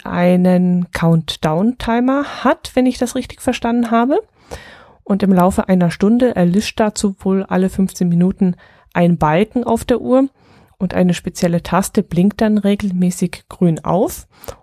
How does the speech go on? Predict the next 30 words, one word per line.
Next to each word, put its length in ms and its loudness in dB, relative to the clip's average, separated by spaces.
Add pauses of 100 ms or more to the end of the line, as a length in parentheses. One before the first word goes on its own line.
Und 220 0
irgendwann, 640 2
ich 160 -8
glaube 300 2
so 100 0
nach 220 -4
anderthalb 420 -4
Stunden, 400 2 (320)
blinkt 480 0
diese 280 -2
Taste 360 -4
dann 180 -2
orange 600 0
und 100 0
nach 160 -2
zwei 240 0
Stunden 320 0
dann 160 -2
rot. 540 -2
Und 160 -8
dann 180 -6
wird's 160 -6
brisant. 580 0 (680)
Ähm, 360 0
dann 220 0
soll 160 2
man 220 -2
endlich 360 -4
was 160 -6
trinken. 520 0